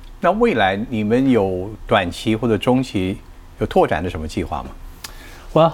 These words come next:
Speaker 2: 我们现在还是想，呃，再多开店嘛。
Speaker 1: 多开店。
Speaker 2: 对不对？
Speaker 1: 你现在十四家，
Speaker 2: 因为
Speaker 1: 要开多少？
Speaker 2: 十四家。<laughs> 很多人都问我这个问题。
Speaker 1: <laughs>
Speaker 2: 呃，这个只是要看，呃，第一，呃，这个成本。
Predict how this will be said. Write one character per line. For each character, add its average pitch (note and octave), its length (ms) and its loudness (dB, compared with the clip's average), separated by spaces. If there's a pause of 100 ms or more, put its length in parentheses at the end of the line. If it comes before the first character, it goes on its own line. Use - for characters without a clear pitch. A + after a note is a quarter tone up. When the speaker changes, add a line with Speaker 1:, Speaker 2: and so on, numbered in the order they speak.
(200)
Speaker 2:
我 B2+ 280 -4
们 E3 380 4
现 E3+ 200 4
在 E3 120 4
还 C3+ 160 2
是 D#3 320 2
想， A2 500 0 (260)
呃， G#2+ 400 -6
再 B2 520 0 (180)
多 D3 140 2
开 C#3+ 200 0
店 C#3 200 0
嘛。 G#2 200 -4 (160)
Speaker 1:
多 A2 120 -2
开 G#2+ 100 2
店。 G#2+ 140 2
Speaker 2:
对 G#2+ 100 -4
不 - 60 -14
对？ - 100 -20
Speaker 1:
你 A#2 100 0
现 D3 160 4
在 D#3 80 2
十 C3 100 2
四 A#2 160 0
家， A2+ 140 4 (320)
Speaker 2:
因 D#3+ 80 6
为 C#3+ 60 2
Speaker 1:
要 C3 60 2
开 G3 60 4
多 E3 100 4
少？ D3+ 100 6
Speaker 2:
十 - 20 2
四 - 0 -
家。 F2 160 0 (580)
<laughs> D3+ 720 -2
很 C3+ 60 6
多 E3 100 6
人 F3 60 6
都 F3+ 80 6
问 F#3 120 6
我 D3 100 4
这 D#3+ 80 2
个 D#3+ 60 4
问 D3 140 4
题。 C3 100 4 (240)
Speaker 1:
<laughs> F3 280 4
Speaker 2:
呃， C#3 520 2 (340)
这 B3 120 2
个 G3+ 80 6
只 D#3 100 0
是 - 140 0
要 F3+ 120 4
看， E3+ 360 2
呃， A#2+ 240 -6 (280)
第 E3+ 220 4
一， E3 100 -2 (280)
呃， G#2 260 -6
这 - 120 -8
个 A#2 100 -4
成 A2+ 240 -2
本。 G#2+ 120 -4